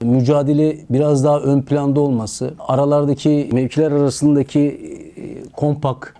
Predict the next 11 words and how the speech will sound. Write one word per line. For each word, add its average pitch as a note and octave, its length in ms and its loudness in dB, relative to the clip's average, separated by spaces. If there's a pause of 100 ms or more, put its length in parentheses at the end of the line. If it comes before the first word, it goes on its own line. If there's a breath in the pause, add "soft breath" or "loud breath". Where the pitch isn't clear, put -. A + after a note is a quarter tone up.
mevkiler B2+ 360 0
arasındaki C#3+ 540 2
birliktelik C#3+ 480 0
çok - 180 -2
fazla B2+ 400 0
gözüktü. B2+ 580 -2 (100)
Tabii G3+ 240 0
ki D3+ 120 0
eksiklikler C#3+ 640 -2
var C3 220 0
mıydı? A2 340 -6